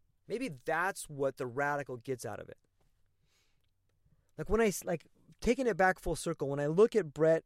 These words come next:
and Eric Weinstein, like, they, they clearly don't talk about themselves being Jewish. Not at all. Like, they don't wanna talk about that. And I get it. Like, they're probably afraid for another Holocaust.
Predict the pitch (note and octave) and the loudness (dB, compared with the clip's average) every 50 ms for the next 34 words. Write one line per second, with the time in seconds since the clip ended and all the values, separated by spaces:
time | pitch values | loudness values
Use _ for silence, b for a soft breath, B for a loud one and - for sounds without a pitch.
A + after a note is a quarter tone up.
0 | _ _ - C#3+ B2+ D3 D3 C#3+ C3+ - C3 D#3 E3 E3+ E3+ - - C#3+ C#3+ C#3+ | _ _ -8 -6 -2 0 0 0 0 -2 -4 -2 -2 -2 -2 -2 -4 -4 -4 -4
1 | - D#3+ D3+ b b b b b b b b b b b b b b b b b | -4 -6 -6 b b b b b b b b b b b b b b b b b
2 | _ _ _ _ _ _ _ _ _ _ - E3+ E3+ - - - - A3+ C4+ C4+ | _ _ _ _ _ _ _ _ _ _ -6 -6 -6 -6 -8 -12 -10 -6 -4 -2
3 | C#4 C4+ B3 G#3+ F#3 D#3+ D3 C#3 C3 C3 C3 - _ _ _ _ _ _ _ _ | 0 2 2 2 2 2 0 -2 -4 -8 -10 -14 _ _ _ _ _ _ _ _
4 | _ _ F3+ D#3 F#3 F#3+ G3+ G#3 F3 - D#3+ F#3+ F#3+ E3 F#3+ E3 E3+ E3 - - | _ _ -4 2 4 4 4 4 0 -4 -2 -2 -2 0 2 4 4 4 4 2
5 | D#3 D3+ C3 - E3+ D#3 D3 C#3 A#2 B2+ A#2+ A2 G#2+ G2 G2 F#2+ D#2+ - - - | -2 -4 -2 2 2 4 4 2 0 -2 -4 -6 -8 -10 -12 -12 -12 -14 -16 -20
6 | - _ _ _ _ _ _ _ _ _ _ _ _ _ _ _ _ _ _ _ | -20 _ _ _ _ _ _ _ _ _ _ _ _ _ _ _ _ _ _ _
7 | - F3 G3+ G#3+ G3 G3+ G#3+ F#3 D#3+ - F#3 G3 G#3+ G#3+ G#3 G3+ F#3+ F3 E3 F3+ | -4 -2 0 2 4 4 4 4 4 4 6 6 6 6 6 4 2 2 0 -2
8 | G#3 G3+ - F3+ C#3+ A#2 G2+ - - F#2 A2 C#3+ E3 E3+ D#3+ B2 A#2 D#3 G3+ A#3+ | -2 -2 -2 -2 -2 -2 -2 -4 -6 -6 -4 -2 -2 -2 -2 0 2 2 4 4
9 | B3+ - B2 C3 C#3+ C#3+ - F#3+ G#3 A3+ G3+ G#3+ F#3 E3+ - - - - - F3+ | 4 2 0 -4 -8 -8 -6 -4 -2 -2 0 2 2 2 0 -2 -8 -10 -6 -2
10 | F3+ F#3 F#3+ G3 G3+ G3+ G3+ G#3 G3+ G3 - _ _ _ _ _ _ _ _ _ | 0 2 4 4 2 0 -2 -4 -8 -10 -14 _ _ _ _ _ _ _ _ _
11 | _ _ _ _ _ - - - - F#3 E3+ F3+ E3+ F3 D3+ E3 F3+ F#3 G#3+ G3 | _ _ _ _ _ -2 -2 2 2 2 4 4 2 2 2 4 4 4 4 4
12 | - C#3 G#2 D2+ - - - - - | 0 -4 -8 -14 -14 -18 -20 -20 -20